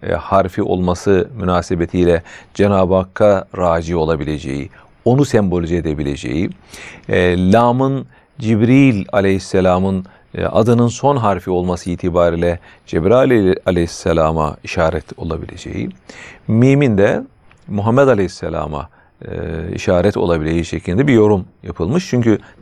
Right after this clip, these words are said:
devamında gelen ifadelerde "Zâlikel kitâbu lâ raybe fîh." Yani adeta denilmiş oluyor ki, e, işte şu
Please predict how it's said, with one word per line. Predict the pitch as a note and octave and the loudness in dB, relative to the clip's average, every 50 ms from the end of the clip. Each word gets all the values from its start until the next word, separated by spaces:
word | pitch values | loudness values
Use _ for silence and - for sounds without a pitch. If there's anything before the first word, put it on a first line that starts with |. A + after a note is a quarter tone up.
| - | -12
devamında | - F#2+ G#2 G2+ G2 G2+ G2 G2 G2 G2 G#2 B2+ D#3+ | 0 2 2 4 4 4 2 2 0 0 0 2 2
gelen | D3 A#2+ G#2 F#2 E2+ E2 D#2 C2+ - - | 4 4 2 2 0 -2 -6 -8 -12 -14
ifadelerde | G2+ - - E2+ D#2+ D#2 D2+ D#2+ D#2+ D#2 D2+ F2 C3 E3 F#3+ G3+ - - - - - - - _ - | -14 -6 -2 -2 -2 -2 -2 -4 -6 -6 -4 0 2 2 2 0 -4 -12 -20 -20 -20 -20 -20 _ -10
"Zâlikel | G2 F#2 F#2+ G#2+ A#2 B2+ B2+ B2+ A#2+ A#2 A#2 - - A#2+ A2 G#2 F#2+ | -8 -2 2 2 4 4 4 4 2 2 -2 -2 0 0 2 2 0
kitâbu | F#2+ - - G#2 F#2 - - A#2 B2+ C#3 C#3 C#3+ D3 D#3 E3+ F3+ F3+ F3+ - - | -4 -6 -6 -8 -8 -2 2 4 4 6 4 4 2 0 -2 -2 -2 -4 -6 -6
lâ | G2+ F#2 F2+ G#2+ A#2 A2+ A2 G2+ | -6 -2 2 2 4 4 2 2
raybe | F2+ F2 E2 D#2+ C#2 D2+ D2 | 0 -2 -4 -4 -6 -8 -12
fîh." | - - - - - - _ _ - | -12 -12 -16 -18 -18 -20 _ _ 0
Yani | C3 A#2 G2+ G#2 | 0 2 2 2
adeta | A#2+ C3+ B2+ G#2 G2 - G2 F#2+ A2 C#3+ F#3+ - - - - - _ _ | 2 2 2 0 -2 -2 -2 -2 -2 -2 -4 -8 -14 -20 -20 -20 _ _
denilmiş | - B2+ C#3+ C3 B2 A#2 G#2+ - - | 0 2 2 4 2 2 -2 -2 -2
oluyor | A#2+ B2 C#3 C3 G#2+ G2 | 0 0 2 2 2 2
ki, | F#2 - A#2+ C3 E3 G3 A#3+ - _ _ - - - - - - _ - | 0 -2 -2 0 0 0 -2 -4 _ _ -20 -20 -20 -20 -20 -18 _ -2
e, | G#2 F#2+ F#2 F#2 F2 G2 G#2 | 0 0 2 2 0 -2 -4
işte | - - - - - C#3+ C3+ | -6 -6 -8 0 2 2 2
şu | B2 - D3 C#3 C3+ A#2+ - | 4 4 4 4 4 4 2